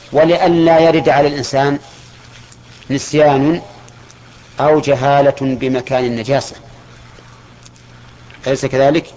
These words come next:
طيب، آه، نقول الصحيح أنه يطهر بالشمس والعلة واضحة. فإن قلت: "ما الجواب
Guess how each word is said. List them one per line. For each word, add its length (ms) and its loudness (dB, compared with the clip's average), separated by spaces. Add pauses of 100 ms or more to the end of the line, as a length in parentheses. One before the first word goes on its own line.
(520)
طيب، 240 -2 (1500)
آه، 180 2
نقول 540 2 (680)
الصحيح 480 -2
أنه 260 2
يطهر 200 -2
بالشمس 560 -10 (1500)
والعلة 440 2
واضحة. 440 0 (560)
فإن 260 2
قلت: 480 2 (320)
"ما 160 2
الجواب 680 2